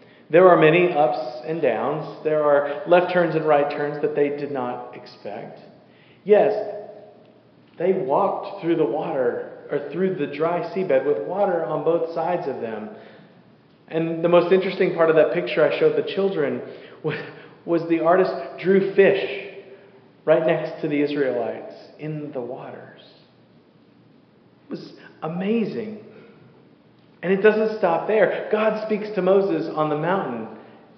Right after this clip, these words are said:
and writes with his own finger in tablets of stone. God helps Moses get water from a rock. Every morning, the Israelites would wake up,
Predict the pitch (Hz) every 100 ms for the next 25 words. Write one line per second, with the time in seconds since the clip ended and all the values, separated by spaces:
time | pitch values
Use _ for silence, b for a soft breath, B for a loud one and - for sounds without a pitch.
0 | B _ 160 170 208 208 190 170 165 180
1 | 185 190 180 147 131 139 139 160 165 151
2 | 143 - - - 160 151 127 107 104 -
3 | - - - _ b b b b _ _
4 | 185 202 190 202 - 170 180 180 - 156
5 | 151 135 151 175 170 143 - - - -
6 | 160 147 131 127 156 175 117 - - -
7 | B B - 214 214 240 254 220 214 202
8 | 160 - - - 175 185 185 190 175 160
9 | 151 156 151 160 208 196 160 135 - -
10 | -